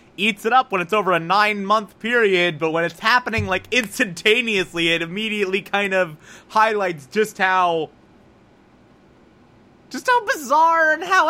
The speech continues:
effed up it is. <laughs> Like, if you really, if you really think about it, it's just so strange. Uh, but it's such a good sequence. It's so well done. And it really gets at me. Like,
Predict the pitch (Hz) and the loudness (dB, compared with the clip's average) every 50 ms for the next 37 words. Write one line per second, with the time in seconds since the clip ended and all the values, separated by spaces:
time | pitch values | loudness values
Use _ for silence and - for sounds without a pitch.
0 | 392 415 392 - - 427 381 - - 220 202 175 175 156 160 151 143 - - - | 4 2 2 0 0 0 0 0 -2 -6 -4 -2 -2 -4 -4 -4 -8 -12 -12 -14
1 | - - 247 247 226 208 254 262 262 262 269 269 277 285 294 269 269 262 254 233 | -8 -2 0 0 2 2 2 2 2 2 0 0 2 2 2 4 4 2 2 0
2 | 208 - - - 214 214 214 240 277 247 285 285 285 294 294 294 285 277 269 240 | -2 -6 -10 -10 -8 -6 -2 -2 -2 0 0 0 0 0 0 0 2 0 0 2
3 | 254 247 202 196 190 170 151 135 135 160 185 180 - 233 214 - - - - 247 | 0 0 0 0 0 0 0 0 0 -2 -2 -4 -4 -8 -8 -8 -8 -4 -2 0
4 | 247 262 262 - - - - - 185 208 220 214 196 160 139 120 113 110 - - | 0 0 0 -2 -8 -10 -14 -10 -4 -4 -2 -2 -2 -4 -6 -8 -10 -14 -16 -16
5 | - - - - - - - - - - - 165 165 151 147 147 143 135 127 - | -18 -18 -20 -20 -20 -20 -20 -20 -20 -8 -2 0 2 4 4 2 0 -2 -4 0
6 | 175 170 165 156 156 - - _ _ _ _ _ _ _ _ _ _ _ _ - | 2 4 4 4 2 0 -8 _ _ _ _ _ _ _ _ _ _ _ _ -2
7 | 208 214 - - - - - - - 254 240 202 - - 151 135 110 92 - - | -2 -2 -4 -8 -16 -16 -16 -12 -10 -8 -8 -8 -8 -10 -10 -10 -12 -12 -14 -10
8 | 131 127 123 120 117 113 110 90 95 95 - - _ _ _ _ - _ - _ | -8 -8 -6 -6 -6 -6 -8 -10 -12 -16 -20 -20 _ _ _ _ -20 _ -20 _
9 | - - - - 127 117 110 - - 104 104 101 101 101 101 - - 156 160 147 | -20 -16 -12 -10 -10 -10 -10 -10 -10 -8 -8 -8 -8 -10 -16 -14 -8 -8 -8 -8
10 | - - - - - - - 208 202 196 190 185 175 165 151 143 123 107 104 123 | -10 -16 -20 -20 -14 -6 -2 0 2 4 4 4 2 0 -2 -4 -6 -6 -4 -2
11 | 127 127 127 120 120 117 117 - - - - - - 117 107 107 107 104 101 104 | 2 2 4 2 2 0 -2 -6 -14 -18 -14 -8 -4 -2 -2 -2 -2 -4 -4 -8
12 | 98 95 98 98 92 _ _ _ _ - - _ _ _ - 117 127 131 135 131 | -10 -14 -18 -20 -20 _ _ _ _ -20 -20 _ _ _ -6 -2 0 0 0 0
13 | 135 127 - 156 156 165 180 185 190 190 190 180 156 - 143 127 123 - - 123 | -2 -2 -4 -6 -4 0 2 2 4 4 2 2 0 0 0 -2 -2 -2 -6 -8
14 | 113 107 113 113 107 107 110 131 143 143 139 | -8 -8 -8 -10 -8 -6 -4 -2 -2 -2 -4